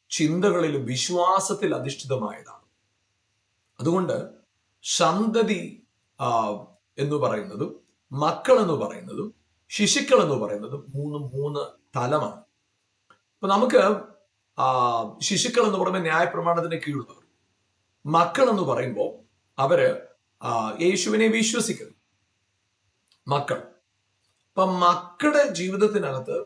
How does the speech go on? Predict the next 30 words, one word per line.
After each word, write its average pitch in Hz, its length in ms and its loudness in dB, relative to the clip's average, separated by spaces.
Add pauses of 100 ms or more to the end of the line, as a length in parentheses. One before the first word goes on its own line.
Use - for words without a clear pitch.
മക്കൾ 151 340 0
അവരുടെ 196 300 2
ജീവിതത്തിനകത്ത് 185 800 -4 (380)
ആ 170 160 6
മക്കൾ 190 480 2
എന്ന് 208 140 2
പറയുന്ന 170 320 0
പദവിയിൽ 165 600 -2
നിന്നുകൊണ്ട് - 460 -6 (580)
ഒരു 196 160 4
പിതാവിൽ 202 600 4
നിന്ന് 180 380 -10 (380)
എന്തൊക്കെ 202 480 2
അവർ 175 300 4
നേടിയെടുക്കണമോ 156 840 -2
അതെല്ലാം 247 260 4
നേടിയെടുക്കും. 247 480 2 (1160)
നമുക്കറിയാം, 208 440 4
യേശുക്രിസ്തുവിന്റെ 214 680 -2
അടുക്കൽ 196 400 -2
ഒരു 180 220 -4
കനാന്യ 190 340 2
സ്ത്രീ 185 260 0
വന്നു 143 240 -2 (280)
തന്റെ 165 160 2
മകന്റെ 165 380 0
രോഗസൗഖ്യത്തിന് 156 720 -2
വേണ്ടിയിട്ട്. 123 280 -10
യേശു 156 220 -4
പറഞ്ഞു, 190 340 0